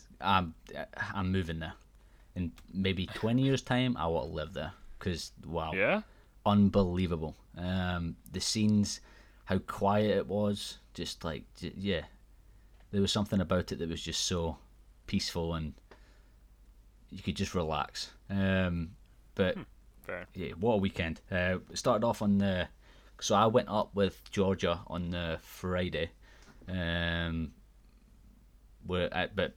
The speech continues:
Speaker 1: so Craig, Megan, Becca, they went up on the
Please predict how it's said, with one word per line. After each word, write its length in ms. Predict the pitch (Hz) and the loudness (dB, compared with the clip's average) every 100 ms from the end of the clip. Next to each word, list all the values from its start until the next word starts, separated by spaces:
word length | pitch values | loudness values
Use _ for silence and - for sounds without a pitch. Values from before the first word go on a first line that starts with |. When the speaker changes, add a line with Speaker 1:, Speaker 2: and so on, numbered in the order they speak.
| - | -6
Speaker 1:
so 260 | 98 85 - | -2 -2 -4
Craig, 400 | - 107 104 101 | 0 2 2 0
Megan, 360 | 95 90 87 85 | -2 0 -2 -2
Becca, 480 | 87 87 - 82 - - - - - - - | -2 -2 -2 -4 -6 -20 -20 -20 -20 -10 0
they 120 | 98 | 2
went 140 | 95 | 2
up 180 | 92 - | -4 -2
on 180 | 90 87 | -2 0
the 120 | 82 | -2